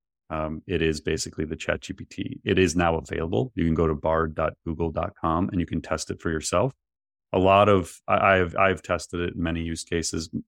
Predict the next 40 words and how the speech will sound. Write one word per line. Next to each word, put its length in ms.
Generally 460
speaking, 680
G 220
P 160
T 180
four 560
in 140
Chat 220
G 100
P 80
T 200
seems 520
more 160
powerful, 640
um, 360
better 160
reasoning 680
capabilities, 800
more 160
creative 480
outputs. 560
But 220
we 100
also 300
know 220
that 180
the 100
current 360
version 240
of 100
Google 240
Bard 320
is 280
not 260
even 180
close 380
to 80
the 80
most 240
advanced 560